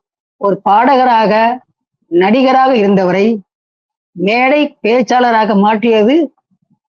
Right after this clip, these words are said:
தோழர் ஜீவா அவர்கள்தான். தென்னார்காடு மாவட்டத்துல தோழர் ஜீவா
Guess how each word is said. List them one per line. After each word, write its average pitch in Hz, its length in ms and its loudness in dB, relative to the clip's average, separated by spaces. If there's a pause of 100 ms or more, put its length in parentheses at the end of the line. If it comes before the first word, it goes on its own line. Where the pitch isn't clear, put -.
(140)
தோழர் 190 260 0
ஜீவா 208 260 0
அவர்கள்தான். 170 540 -2 (2250)
தென்னார்காடு 247 640 0
மாவட்டத்துல 202 600 -2 (2000)
தோழர் 220 300 0
ஜீவா 254 240 2